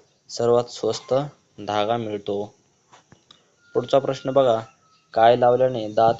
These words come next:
पांढरे शुभ्र होतात? बघा, जायफळ, तुरटी, हिंग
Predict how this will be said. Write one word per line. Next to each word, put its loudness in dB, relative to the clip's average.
पांढरे -4
शुभ्र -6
होतात? -2
बघा, 2
जायफळ, 2
तुरटी, -4
हिंग 0